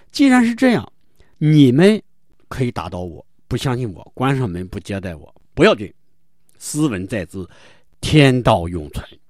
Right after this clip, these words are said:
为什么我能够学生或者著述越来越好呢？是因为智慧救人，智慧救了我，救了我们，也救了大家。为什么呢？就是你们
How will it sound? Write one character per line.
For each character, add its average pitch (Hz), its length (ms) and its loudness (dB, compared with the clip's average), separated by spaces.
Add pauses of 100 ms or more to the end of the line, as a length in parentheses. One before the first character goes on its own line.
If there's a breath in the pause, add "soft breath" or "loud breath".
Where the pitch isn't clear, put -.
(560)
为 262 160 2
什 180 160 -2
么 170 280 -2
我 120 300 -2
能 113 220 -4
够 143 280 -4 (100)
学 117 260 -6
生 123 400 -8
或 117 100 -14
者 107 140 -12
著 120 220 -6
述 104 260 -10
越 123 160 -4
来 101 120 -6
越 110 160 -4
好 64 280 -16
呢？ 82 140 -14 (400)
是 - 300 -6
因 113 160 -4
为 113 180 -4
智 202 280 0
慧 90 260 -6
救 113 300 0
人， 80 280 -14 (240)
智 262 160 0
慧 113 180 2
救 123 160 2
了 101 120 -4
我， - 240 -14 (120)
救 165 140 2
了 110 120 0
我 82 140 -6
们， 82 220 -12 (360 soft breath)
也 123 240 2
救 170 160 2
了 110 120 0
大 - 180 -4
家。 101 280 -8 (440)
为 247 120 4
什 170 140 0
么 143 100 -2
呢？ 135 120 -6 (320 soft breath)
就 170 120 -2
是 127 120 -6
你 98 200 -6
们 101 280 -8